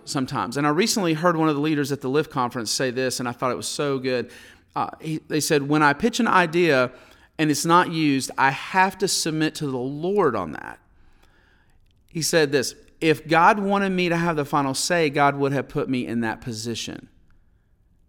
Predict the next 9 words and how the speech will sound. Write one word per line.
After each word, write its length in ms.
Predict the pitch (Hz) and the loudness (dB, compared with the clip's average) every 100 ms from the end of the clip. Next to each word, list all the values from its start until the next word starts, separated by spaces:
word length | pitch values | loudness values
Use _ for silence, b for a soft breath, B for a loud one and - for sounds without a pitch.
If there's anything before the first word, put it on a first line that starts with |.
| _ | _
Man, 300 | 135 143 139 | -2 0 2
that 140 | 151 143 | 2 2
is 120 | 123 | 0
so 460 | - - - 143 | -2 -4 -2 0
good. 440 | 127 123 104 64 - _ _ _ _ _ | 0 -2 -4 -6 -12 _ _ _ _ _
That 160 | - 139 | -2 0
is 100 | 120 | 0
so 600 | - - - - 165 135 | -4 -4 -4 -2 0 0
good. 320 | 120 120 95 | 0 -2 -4